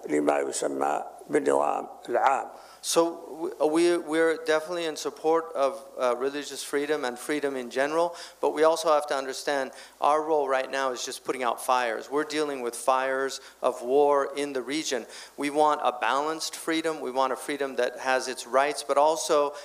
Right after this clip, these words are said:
Speaker 2: has its, uh, recognized responsibilities,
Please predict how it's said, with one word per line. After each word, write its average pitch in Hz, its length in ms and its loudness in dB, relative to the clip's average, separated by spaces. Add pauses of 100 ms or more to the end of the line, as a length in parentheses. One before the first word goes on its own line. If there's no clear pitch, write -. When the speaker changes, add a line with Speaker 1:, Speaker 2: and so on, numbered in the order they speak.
(100)
Speaker 2:
has 143 340 0
its, 143 400 -4
uh, 127 260 2
recognized 139 640 -2
responsibilities, 127 1120 -2